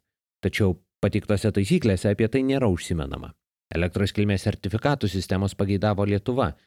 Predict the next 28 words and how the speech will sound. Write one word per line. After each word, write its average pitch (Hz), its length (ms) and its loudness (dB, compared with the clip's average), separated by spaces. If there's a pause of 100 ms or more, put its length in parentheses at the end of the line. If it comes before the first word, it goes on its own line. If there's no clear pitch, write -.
(200)
siekdama 95 400 0
rasti 95 240 -2
galimybę 101 560 0
atskirti - 640 -2
per 80 160 -2
Rusiją 107 320 2
bandomą 92 480 0
reeksportuoti 117 720 -2
baltarusišką 139 760 0
elektros 90 520 -2
energiją. 107 480 0 (540)
Lietuvos 101 320 0
pusė 107 240 0
pageidavo, 98 560 0
kad 151 160 -2
naujoji 143 420 2
metodika 104 500 0
įsigaliotų 95 600 0
tik - 160 -2
tokią 85 280 -2
sistemą 85 520 -4
įdiegus. 107 560 -2 (600)
Anot 123 320 2
Estijos 117 420 2
perdavimo 95 400 2
sistemos 113 480 -2
operatorės, 135 480 0
ši - 160 0